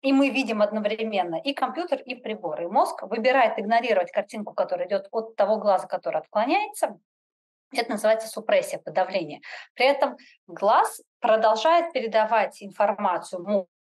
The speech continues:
при этом глаз не слепнет, зрительный нерв не атрофируется, все продолжает идти в мозг, но мозг выключает одну картинку, он ее игнорирует.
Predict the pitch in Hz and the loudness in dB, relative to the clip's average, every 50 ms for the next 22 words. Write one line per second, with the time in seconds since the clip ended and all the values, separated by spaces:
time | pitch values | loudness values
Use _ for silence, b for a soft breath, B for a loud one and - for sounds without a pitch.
0 | _ _ - 139 - - - - _ - 185 220 226 220 202 190 - 196 185 - | _ _ -16 -16 -16 -16 -20 -20 _ -2 -2 0 0 0 0 0 0 0 0 0
1 | - 190 240 269 - - 226 220 196 - - 196 196 196 - 185 180 220 254 247 | -2 -4 -4 -4 -4 -2 0 0 0 0 0 -2 -6 -6 -6 -8 -8 -8 -8 -8
2 | - 208 208 214 220 214 214 202 - - - - 156 170 202 247 - 285 277 262 | -8 -8 -8 -6 -4 -2 0 0 0 -2 -6 -10 -4 0 0 0 2 2 0 0
3 | - - - 214 196 190 196 190 - - - 202 B B B B _ - - - | -2 -4 -6 -4 -4 -4 -6 -8 -4 -2 -2 -2 B B B B _ -16 -14 -6
4 | - 277 277 185 175 - - 208 202 202 214 214 - - 254 233 202 185 185 208 | 0 2 2 2 2 2 2 2 2 4 2 0 2 2 2 4 4 2 0 -4
5 | 196 - - - 185 156 175 190 190 160 170 240 302 - - - B B B B | -10 -12 -12 -12 -12 -12 -12 -10 -4 0 0 0 0 -2 -6 -14 B B B B
6 | - 214 233 226 220 214 208 247 330 440 - - - 226 208 254 254 - 247 247 | -4 0 2 2 2 4 4 4 4 4 2 -2 -6 -6 -6 -4 -4 -4 -6 -6
7 | 220 - - 285 311 339 330 339 330 214 - 214 233 233 - 214 208 - - 220 | -4 0 4 4 6 6 6 4 4 2 0 0 -2 -2 0 -2 -2 -2 -4 -10
8 | 208 - - 180 233 269 240 196 180 220 247 233 220 - 196 175 175 - 196 165 | -10 -6 -2 0 0 0 0 -2 -4 -4 -4 -4 -6 -8 -6 -4 -4 -4 -4 -4
9 | 151 - 135 135 - | -6 -6 -8 -12 -16